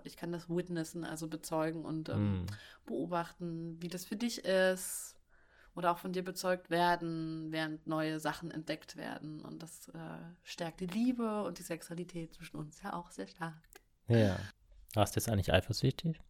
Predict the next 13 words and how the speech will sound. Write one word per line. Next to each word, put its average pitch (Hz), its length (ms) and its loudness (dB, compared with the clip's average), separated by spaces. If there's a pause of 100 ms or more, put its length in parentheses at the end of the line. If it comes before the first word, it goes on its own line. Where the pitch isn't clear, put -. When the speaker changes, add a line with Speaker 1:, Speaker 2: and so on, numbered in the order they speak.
(640)
Speaker 2:
Also 113 160 10
jetzt 107 180 6
so 107 100 8
nach 101 160 10
der 104 120 12
Erfahrung 95 460 10
bei 92 140 10
der 92 160 6
Orgie, 104 460 8 (200)
da 90 160 8
habe 98 240 8
ich - 180 -2
ja 127 320 6